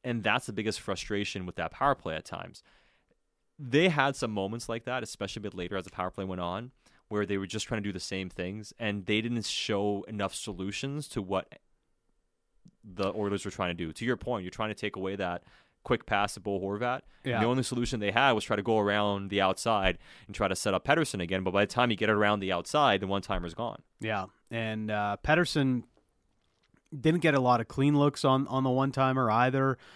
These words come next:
Speaker 2: I think Campbell stopped him once or twice. Um, missed the net on a couple of occasions. He had that one weird one where he just let it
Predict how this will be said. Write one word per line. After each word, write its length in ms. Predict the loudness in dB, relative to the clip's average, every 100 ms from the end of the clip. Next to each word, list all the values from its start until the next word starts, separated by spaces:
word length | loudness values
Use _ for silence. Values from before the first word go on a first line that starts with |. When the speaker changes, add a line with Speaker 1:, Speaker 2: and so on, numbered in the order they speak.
| -20 _
Speaker 2:
I 40 |
think 140 | -10 -6
Campbell 300 | -4 -2 -4
stopped 360 | -2 0 0
him 100 | -2 -2
once 260 | -4 -4
or 40 | -10
twice. 640 | -4 -2 0 -2 -8 -12 _ -20 _ _ -8
Um, 640 | -4 -2 -2 -4 -6 -12 _ _ _ _ _ _
missed 220 | -6 -4
the 60 | -2
net 200 | 0 2
on 140 | 0
a 60 | 0
couple 260 | -2 -2 -4
of 60 |
occasions. 600 | -4 -2 -2 0 -2 -4
He 80 | -2
had 100 | 0
that 140 | 0
one 280 | 0 0 0
weird 260 | 0 -2 0
one 240 | 0 0
where 100 | 0
he 60 | -2
just 180 | -4 -6
let 120 | -4
it 140 | -6